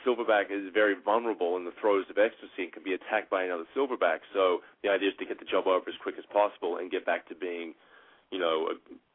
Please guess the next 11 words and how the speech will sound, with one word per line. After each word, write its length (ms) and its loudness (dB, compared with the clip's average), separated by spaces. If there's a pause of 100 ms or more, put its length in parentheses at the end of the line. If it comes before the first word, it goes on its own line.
(260)
strong 240 2
and 80 -8
powerful 540 0
and 100 -4
ready 300 2
to 200 -4 (160)
protect 400 -6
your, 240 -2
uh, 220 -2 (1000)
your, 320 -6 (720)
your 240 -10